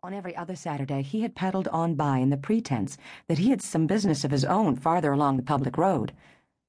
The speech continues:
Now, he stared down that long empty space between the two rows of evergreen trees.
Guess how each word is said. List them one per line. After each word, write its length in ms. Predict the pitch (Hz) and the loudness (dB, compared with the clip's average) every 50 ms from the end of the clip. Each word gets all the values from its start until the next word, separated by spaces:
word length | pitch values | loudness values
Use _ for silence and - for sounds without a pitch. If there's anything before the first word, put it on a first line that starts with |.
| _ _ | _ _
Now, 420 | 139 143 180 170 139 123 127 139 - - _ _ _ _ _ - | 0 2 4 4 2 2 0 -2 -4 -10 _ _ _ _ _ -4
he 60 | 156 | -2
stared 500 | 139 - - - 185 185 196 208 202 165 | -2 -2 -2 0 2 2 4 2 2 2
down 320 | - 190 190 190 185 165 | 2 2 4 4 4 4
that 180 | 147 131 123 - | 2 2 2 2
long 380 | 143 151 147 156 160 170 - | 2 2 4 4 2 2 2
empty 220 | 165 165 - - 156 | 0 0 2 0 -2
space 520 | 139 - - - 165 143 120 - - - - - - _ _ _ _ _ | -2 -2 -2 0 2 2 2 0 -2 -6 -10 -14 -20 _ _ _ _ _
between 320 | 175 175 - - 196 190 | -2 0 2 4 4 4
the 80 | 180 170 | 2 2
two 300 | 175 - - 208 208 208 | 0 2 4 4 4 6
rows 320 | 190 175 147 135 139 139 | 4 4 4 4 4 4
of 100 | 160 156 | 2 2
evergreen 500 | - 160 135 170 143 - 147 139 123 120 | 2 2 0 0 2 2 4 4 4 2
trees. 540 | 123 - 147 139 123 110 117 127 - - | 2 2 2 2 4 2 2 0 -2 -4